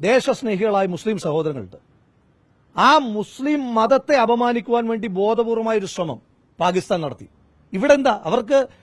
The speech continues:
ഇന്ത്യയിലെ മുസ്ലിങ്ങളെന്നോ ഹി-, ഹിന്ദുക്കളെന്നോ ഇല്ലല്ലോ, ഇന്ത്യക്കാരാണ് അവർക്ക്. മുസ്ലിങ്ങളായാലും ഹിന്ദുക്കളായാലും സിഖുകാരായാലും ജൈനായാലും പാഴ്സിയായാലും ക്രിസ്ത്യാനിയായാലും ആ ഇൻ-, ഇന്ത്യയിലെ മനുഷ്യന്മാരെ തമ്മിലടിപ്പിക്കുവാൻ, കലാപം ഉണ്ടാക്കുവാൻ വേണ്ടി കൂടിയായിരുന്നു ഈ തീവ്രവാദി ആക്രമണം. ആ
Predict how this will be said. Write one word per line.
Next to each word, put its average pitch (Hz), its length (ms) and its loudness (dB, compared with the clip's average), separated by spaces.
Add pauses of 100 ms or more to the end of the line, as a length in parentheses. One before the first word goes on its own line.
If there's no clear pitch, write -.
(180)
ഇന്ത്യയിലെ 269 440 2
മുസ്ലിങ്ങളെന്നോ 254 640 0
ഹി-, 226 240 -4
ഹിന്ദുക്കളെന്നോ 220 460 0
ഇല്ലല്ലോ, 156 240 0
ഇന്ത്യക്കാരാണ് 220 580 0
അവർക്ക്. 107 240 -12 (300)
മുസ്ലിങ്ങളായാലും 190 640 -2
ഹിന്ദുക്കളായാലും 185 680 -2 (220)
സിഖുകാരായാലും 190 680 0
ജൈനായാലും 180 500 -4
പാഴ്സിയായാലും 180 520 -4
ക്രിസ്ത്യാനിയായാലും 160 600 -8 (640)
ആ 269 260 2 (160)
ഇൻ-, 202 260 -6
ഇന്ത്യയിലെ 226 600 0 (500)
മനുഷ്യന്മാരെ 240 720 0
തമ്മിലടിപ്പിക്കുവാൻ, 202 840 -2
കലാപം 214 440 2
ഉണ്ടാക്കുവാൻ 196 400 0
വേണ്ടി 190 160 -2
കൂടിയായിരുന്നു 170 360 -2
ഈ 151 100 -12
തീവ്രവാദി 147 280 -2
ആക്രമണം. - 680 -14
ആ 285 60 6